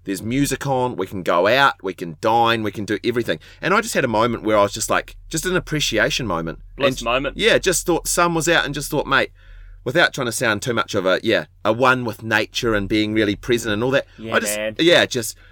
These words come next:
Speaker 1: I was just, you know, a being, just a living
Speaker 2: Just
Speaker 1: soul.
Speaker 2: one with, just one with life,
Speaker 1: Yeah, just
Speaker 2: man.
Speaker 1: like the Dalai Lama of
Speaker 2: <laughs> Yeah.
Speaker 1: Christchurch.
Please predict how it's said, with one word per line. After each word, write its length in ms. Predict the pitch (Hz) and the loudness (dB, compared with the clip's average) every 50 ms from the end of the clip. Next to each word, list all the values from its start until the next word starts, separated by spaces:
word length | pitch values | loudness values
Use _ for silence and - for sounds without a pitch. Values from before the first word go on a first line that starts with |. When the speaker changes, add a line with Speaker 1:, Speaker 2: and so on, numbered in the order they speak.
| - - - | -20 -12 -4
Speaker 1:
I 100 | - 117 | 0 0
was 140 | 127 131 127 | 0 0 0
just, 220 | - 123 117 - - - | -2 -4 -6 -6 -8 -8
you 100 | - - 104 | -6 -4 -2
know, 120 | 101 95 - | 0 0 -2
a 80 | - | -2
being, 460 | 113 - - 107 131 151 120 82 73 | -4 -4 -2 -2 0 0 -2 -4 -6
just 180 | 71 - 98 - | -8 -10 -8 -4
a 60 | - | -2
living 340 | 104 104 120 123 123 127 113 | 0 0 0 0 0 -2 -4
Speaker 2:
Just 180 | 110 - 147 135 | -2 -2 -2 0
Speaker 1:
soul. 180 | 117 135 120 127 | 0 2 2 2
Speaker 2:
one 240 | 135 147 156 151 | 2 2 0 0
with, 200 | 147 143 131 - - | 0 -2 -2 -2 -4
just 200 | - 147 143 - | -6 -6 -6 -6
one 300 | 110 92 117 120 147 156 | -8 -6 -4 -4 -4 -4
with 180 | 156 147 - - | -6 -8 -10 -10
life, 340 | 101 104 107 127 143 139 135 | -10 -10 -8 -6 -8 -6 -4
Speaker 1:
Yeah, 140 | 123 120 | -4 -4
just 180 | 104 107 117 120 | -2 -2 -2 0
Speaker 2:
man. 60 | 156 | 0
Speaker 1:
like 60 | - | -2
the 80 | 143 139 | -2 -2
Dalai 380 | 117 139 131 139 147 147 139 123 | 0 2 4 4 4 2 0 -2
Lama 460 | 113 101 101 110 127 135 135 117 98 | -2 -2 -2 -2 -2 -2 -2 -2 -2
of 160 | 90 87 87 | -2 -2 -2
Speaker 2:
<laughs> 0 | |
Yeah. 80 | - 87 | -4 -2
Speaker 1:
Christchurch. 580 | - 107 110 123 - - - 73 - - 214 | 0 0 0 0 -2 -4 -6 -6 -6 -6 -6